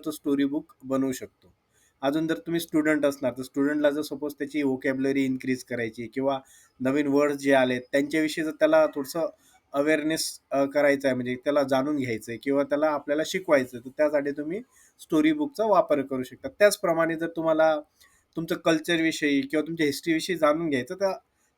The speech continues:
त्यासाठी तुम्ही स्टोरी बुक क्रिएट करून एक, अ, चांगल्या पद्धतीने लोकांना,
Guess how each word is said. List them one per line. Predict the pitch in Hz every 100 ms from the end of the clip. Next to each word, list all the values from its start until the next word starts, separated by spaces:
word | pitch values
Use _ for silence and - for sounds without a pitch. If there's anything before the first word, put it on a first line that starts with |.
| -
त्यासाठी | 175 185 165 180
तुम्ही | 175 185
स्टोरी | - 160 160
बुक | 180 170 175 _
क्रिएट | - 160 165
करून | 160 160 170
एक, | 170 175
अ, | 165
चांगल्या | 165 143 151 165
पद्धतीने | - 147 147 143 147 175
लोकांना, | 151 147 151 151